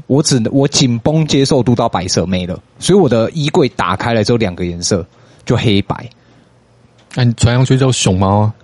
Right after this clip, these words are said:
Speaker 1: 对，可是他就会觉得说我可以试着去，呃，接受不一样的颜色。我们有尝试过要这个，可是跨不出去欸。
Speaker 2: 其实，其实我觉得穿搭并不是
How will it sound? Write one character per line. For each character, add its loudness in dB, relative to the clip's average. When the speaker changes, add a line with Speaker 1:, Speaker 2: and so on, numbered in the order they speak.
Speaker 1:
对， 2
可 2
是 4
他 4
就 4
会 6
觉 2
得 4
说 2
我 2
可 0
以 4
试 0
着 0
去， 0
呃， 0
接 0
受 2
不 2
一 -2
样 -2
的 -6
颜 0
色。 0
我 2
们 2
有 2
尝 -2
试 2
过 2
要 2
这 2
个， -6
可 -2
是 2
跨 2
不 0
出 -4
去 -2
欸。 -14
Speaker 2:
其 0
实， 2
其 0
实 4
我 4
觉 2
得 2
穿 2
搭 2
并 4
不 2
是 4